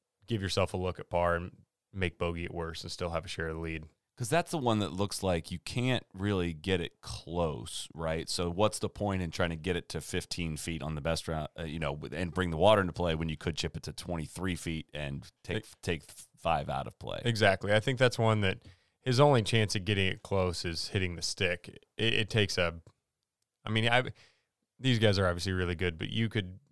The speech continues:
Speaker 1: give him five balls, and I bet he'd probably, he's one of the best with a wedge, and he probably gets one of them inside ten feet going at it. So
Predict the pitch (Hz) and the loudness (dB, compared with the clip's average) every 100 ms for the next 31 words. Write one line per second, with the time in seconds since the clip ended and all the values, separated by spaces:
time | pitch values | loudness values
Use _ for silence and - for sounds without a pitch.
0 | - - 98 92 - 95 87 80 95 87 | -6 0 0 0 2 4 4 4 4 4
1 | 82 90 85 85 95 87 80 98 95 90 | 2 -2 -4 -4 -6 -6 -4 -2 0 0
2 | 85 85 - 117 117 95 101 107 90 76 | -4 -6 -6 -2 -2 0 0 2 0 0
3 | 104 98 - 92 85 90 82 80 - - | 2 2 2 -4 -2 0 0 -2 -10 -6
4 | 90 87 82 90 92 95 87 87 87 - | -2 -2 -2 -6 -2 -2 0 -2 -4 -6
5 | 85 85 92 95 104 98 104 101 104 101 | -8 -2 -2 -2 -4 -4 -4 -4 -4 -4
6 | - 101 95 92 87 92 - - - 85 | -4 -4 -2 0 0 -2 -4 -6 -2 -2